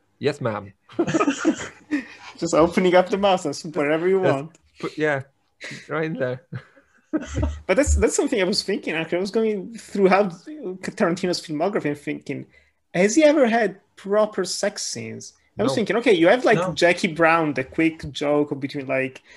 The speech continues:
Speaker 2: Fonda and the, the De Niro. It's like, okay, that's, that's kind of it.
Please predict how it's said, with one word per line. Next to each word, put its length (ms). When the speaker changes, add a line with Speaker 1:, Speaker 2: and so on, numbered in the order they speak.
Speaker 2:
Fonda 480
and 320
the, 100
the 160
De 220
Niro. 340
It's 120
like, 160
okay, 500
that's, 360
that's 520
kind 260
of 120
it. 380